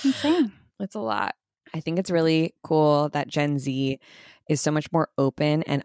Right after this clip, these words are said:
Speaker 2: understand, it seems like they understand their bodies <laughs> way better than we did. Like, we just didn't really get an education on that stuff. I truly thought that Plan B was like an abortion pill, you know, and it was, like, so toxic for your body. And it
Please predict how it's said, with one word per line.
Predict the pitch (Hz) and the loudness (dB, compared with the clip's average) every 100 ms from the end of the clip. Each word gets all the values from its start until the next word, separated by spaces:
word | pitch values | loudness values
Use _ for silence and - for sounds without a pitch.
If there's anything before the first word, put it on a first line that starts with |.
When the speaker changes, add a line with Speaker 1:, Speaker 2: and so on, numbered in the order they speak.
| - | -4
Speaker 2:
understand, | 156 160 165 - 139 135 | 0 2 0 0 -4 -2
it | 147 - | -4 -2
seems | 156 147 | 0 0
like | 180 | 0
they | 175 | -2
understand | - 135 135 - 127 | 0 0 0 -2 -4
their | 127 127 | -4 -2
bodies | 117 113 127 - - | -2 -2 -2 -4 -6
<laughs> | |
way | - 233 | -4 -4
better | 240 170 156 | -2 0 0
than | 151 135 | 0 -2
we | 127 | -2
did. | 123 139 165 - | 0 0 0 -2
Like, | 135 131 | -4 -2
we | 139 | -4
just | 131 - | -4 -6
didn't | 127 120 - | -8 -8 -6
really | 135 127 | -4 -4
get | 135 131 | -4 -4
an | |
education | 127 - 147 131 - | -4 -8 -6 -6 -2
on | 143 147 | -2 0
that | 151 | -4
stuff. | - 175 185 - | -4 -4 -4 -2
I | 165 147 - - - | -2 -2 -10 -20 -18
truly | - 320 269 | 0 2 2
thought | 175 165 135 | 2 0 0
that | - | -2
Plan | - 139 | -2 0
B | 139 143 | 2 2
was | 127 | 2
like | 127 127 | 0 -2
an | 127 | -4
abortion | 117 143 151 101 | 0 0 0 -4
pill, | 131 - - - _ _ - | -8 -8 -10 -12 _ _ -2
you | |
know, | 147 127 | 0 0
and | 135 | 0
it | 143 | 0
was, | 139 139 | -2 0
like, | 139 135 | -2 -2
so | - | -2
toxic | 139 147 135 - 135 | -2 0 -2 -4 -8
for | - | -4
your | 120 | -4
body. | 117 127 120 113 | 0 0 0 -4
And | - | -10
it | - | -12